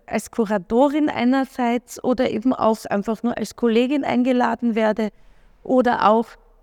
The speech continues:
natürlich als Präsidentin des Künstlerhauses manchmal eingeladen werde. Und wir haben durchaus auch, äh,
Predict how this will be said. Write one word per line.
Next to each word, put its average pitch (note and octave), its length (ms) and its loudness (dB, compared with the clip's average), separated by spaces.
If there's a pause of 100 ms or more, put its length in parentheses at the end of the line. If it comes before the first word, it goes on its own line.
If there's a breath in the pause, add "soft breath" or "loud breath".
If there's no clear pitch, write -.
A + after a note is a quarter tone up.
natürlich A#3 480 2
als A3 140 -2
Präsidentin G#3 680 -2
des - 180 -10
Künstlerhauses G3 800 -4
manchmal F#3+ 380 -2
eingeladen F#3+ 640 -2
werde. F#3+ 260 -2 (520)
Und G#3+ 280 -2
wir C#4 220 6
haben C#4 260 2
durchaus C4 560 -2
auch, B3+ 180 -2 (240)
äh, C3+ 320 -2